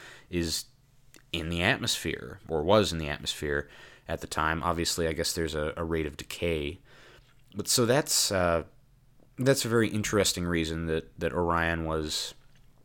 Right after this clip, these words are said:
sort of never pursued. And I, I get that. I understand that concern. That was a concern that Freeman Dyson had as well, that weighed very heavily on his mind, and he wanted to,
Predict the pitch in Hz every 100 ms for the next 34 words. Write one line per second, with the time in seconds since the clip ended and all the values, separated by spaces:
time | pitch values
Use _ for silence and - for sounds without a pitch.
0 | - - - - 95 85 82 76 - -
1 | 95 92 82 82 104 - 87 85 98 120
2 | - - - 87 87 85 - 82 - -
3 | - 90 85 87 82 - 82 80 - 82
4 | 82 82 90 87 87 90 - 87 82 78
5 | - 110 87 85 78 73 - 80 76 78
6 | 78 80 - - - 80 78 80 73 76
7 | 85 85 80 78 76 80 78 80 78 78
8 | 78 76 - - - - 78 82 78 85
9 | 87 73 73 82 78 85 82 78 76 76